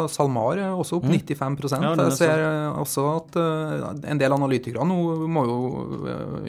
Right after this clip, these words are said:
Speaker 1: gjøre sine nye beregninger, eller endre, eh,
Speaker 2: Mm.
Speaker 1: anbefalinga si. Og vi ser jo tendenser til at det skjer nå, at mye av de her kursmålene nås. Og da
Speaker 2: Ja.
Speaker 1: bytter man, eh, rating da, til, fra buy til hold eller sell.
Speaker 2: Mm.
Speaker 1: Fordi det begynner å bli dyrt.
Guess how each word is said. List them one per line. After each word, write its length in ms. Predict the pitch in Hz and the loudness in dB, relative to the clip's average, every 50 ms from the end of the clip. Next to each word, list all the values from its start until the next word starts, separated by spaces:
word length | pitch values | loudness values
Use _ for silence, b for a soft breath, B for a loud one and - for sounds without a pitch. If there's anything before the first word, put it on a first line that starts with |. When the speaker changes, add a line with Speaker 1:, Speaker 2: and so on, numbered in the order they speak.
| - | -2
Speaker 1:
gjøre 160 | 131 135 131 123 | 0 2 2 2
sine 380 | - 131 120 123 123 120 120 127 | 2 0 0 0 0 0 0 0
nye 220 | 135 135 127 127 | 0 0 0 0
beregninger, 400 | 127 135 131 127 110 120 147 190 | 0 0 0 0 0 2 2 2
eller 220 | 214 208 208 214 208 | 4 4 4 2 2
endre, 320 | 214 214 214 190 135 120 127 | 2 2 2 2 2 2 2
eh, 400 | 127 131 135 131 127 135 151 143 | 2 2 0 -2 -2 -2 -2 0
Speaker 2:
Mm. 400 | 120 117 107 143 139 139 135 143 | 0 2 2 0 0 -2 0 2
Speaker 1:
anbefalinga 580 | 156 139 120 110 - 120 - - - 110 113 | 2 2 2 2 -2 -2 -4 -4 -6 -6 -8
si. 160 | - - 143 151 151 | -6 -4 -2 0 0
Og 320 | - 143 143 143 143 143 B B B B B B B B B | 2 2 2 2 0 -2 B B B B B B B B B
vi 40 | B | B
ser 100 | - - 127 | -2 0 0
jo 20 | 135 214 214 | 2 2 4
tendenser 260 | 214 156 - - 123 | 4 4 2 2 2
til 80 | - 131 | 2 2
at 60 | 131 | 2
det 140 | 131 123 123 | 4 2 2
skjer 180 | - 131 120 120 | 2 2 2 2
nå, 300 | 123 151 202 226 202 196 | 2 2 2 2 2 0
at 240 | 165 151 - - - 160 | -2 -2 -2 -2 -2 0
mye 220 | 156 151 156 143 127 | 0 2 4 4 4
av 80 | 117 120 | 4 4
de 80 | 127 | 4
her 80 | 131 131 | 2 2
kursmålene 560 | 131 - 120 113 - 120 113 113 123 143 139 | 2 2 0 0 0 0 0 2 2 4 4
nås. 460 | 139 135 175 247 - - - - - - - _ - | 4 4 4 4 2 2 0 -2 -2 -6 -16 _ -8
Og 200 | 185 175 170 160 | -4 -4 0 2
da 60 | 151 | 4
Speaker 2:
Ja. 220 | 147 160 180 185 180 | 4 4 4 4 2
Speaker 1:
bytter 300 | 175 170 190 190 - - | 2 0 0 0 -2 -2
man, 300 | 127 131 139 147 147 147 | 0 0 0 0 0 0
eh, 400 | 147 147 147 147 147 147 147 147 | 0 0 0 0 -2 -2 -2 0
rating 360 | 147 147 143 - - 131 165 | 0 0 0 0 -2 -4 -4
da, 100 | 196 214 | -2 -4
til, 420 | 185 - - 175 175 170 165 165 156 | -4 0 0 2 2 2 0 -2 -2
fra 240 | 147 160 156 156 151 | 0 0 0 0 2
buy 240 | 143 143 147 165 | 2 2 2 2
til 240 | 175 - 170 165 165 | 0 -2 -2 -2 0
hold 300 | 143 147 147 160 160 151 | 4 4 4 4 4 4
eller 180 | 170 156 160 165 | 2 4 2 2
sell. 220 | - - - 82 | 0 0 -2 0
Speaker 2:
Mm. 360 | 117 117 110 104 95 95 107 - - _ _ - _ _ - | 0 0 2 2 0 -2 -4 -8 -16 _ _ -20 _ _ -10
Speaker 1:
Fordi 240 | - 151 151 147 143 | -6 -6 -4 -2 -2
det 380 | 143 147 147 147 147 139 139 | 0 0 0 0 -2 -4 -4
begynner 180 | 135 151 143 120 | -2 -2 -2 -2
å 60 | 113 | -2
bli 80 | 120 117 | -4 -4
dyrt. 280 | 117 120 - - - | -6 -8 -12 -14 -16